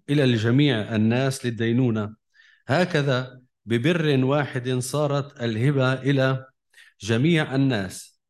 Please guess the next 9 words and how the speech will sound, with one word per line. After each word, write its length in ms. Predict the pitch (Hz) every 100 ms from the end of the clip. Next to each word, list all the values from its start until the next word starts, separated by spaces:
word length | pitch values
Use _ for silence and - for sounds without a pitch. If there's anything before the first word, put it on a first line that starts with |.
| _ _ _ _
لتبرير 840 | 117 120 110 117 147 170 165 147 131
الحياة، 600 | 123 120 117 98 85 - -
لأنه 420 | 117 156 135 131
كما 320 | 131 165 160
بمعصية 600 | 143 139 120 - 170 160 135
الإنسان 480 | 123 123 139 127
الواحد 400 | 120 131 123 123
جعل 320 | 104 143 143 131
الكثيرون 880 | 123 113 - 123 131 143 104 90